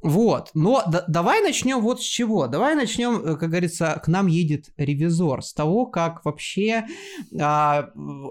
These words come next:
он появляется в тексте. Он же ж не появляется сразу. Он появляется благодаря Лизоньке, служаночке-то нашей замечательной. Вот. И мы о нем ни хрена не знаем.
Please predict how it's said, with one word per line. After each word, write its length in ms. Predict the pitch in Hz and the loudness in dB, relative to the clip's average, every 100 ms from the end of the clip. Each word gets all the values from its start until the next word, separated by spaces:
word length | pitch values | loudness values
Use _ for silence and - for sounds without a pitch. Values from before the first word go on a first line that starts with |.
| - - | -12 -8
он 460 | - - 220 247 214 | -4 2 4 4 4
появляется 720 | 202 180 185 202 202 175 190 | 4 4 4 4 2 2 -2
в 100 | 165 | -4
тексте. 600 | - 220 214 - - 139 | -4 -2 0 -2 -4 -2
Он 160 | 160 175 | 0 2
же 100 | 185 | 0
ж 120 | - | 2
не 100 | 208 | 2
появляется 680 | 208 208 214 233 214 220 | 2 2 2 2 0 -2
сразу. 600 | 170 233 196 147 - - _ _ - _ - | -2 0 2 2 -2 -12 _ _ -20 _ -4
Он 200 | 160 170 | -4 -2
появляется 920 | 165 160 175 170 160 156 156 151 147 - - - - | 0 2 2 0 -2 -2 -2 -2 -2 -8 -20 -20 -4
благодаря 500 | 156 165 175 190 202 | -2 0 2 4 4
Лизоньке, 800 | 190 208 185 160 147 139 170 151 | 4 4 4 4 2 0 -4 -6
служаночке-то 920 | 147 156 156 170 170 190 - 127 - | -4 0 2 4 2 2 -4 -8 -6
нашей 380 | 123 117 - 107 | -4 -6 -8 -14
замечательной. 840 | 107 117 127 - 110 - - - - - - - - - | -12 -10 -6 -6 -6 -10 -20 -20 -20 -20 -18 -20 -16 -4
Вот. 460 | 131 160 131 - _ _ - | 0 2 0 -4 _ _ -4
И 80 | 160 | 2
мы 160 | 180 262 | 4 4
о 60 | |
нем 180 | 233 214 | 4 4
ни 60 | 202 | 4
хрена 280 | 180 175 | 2 2
не 120 | 175 180 | 4 4
знаем. 480 | 190 147 107 - | 2 0 -4 -12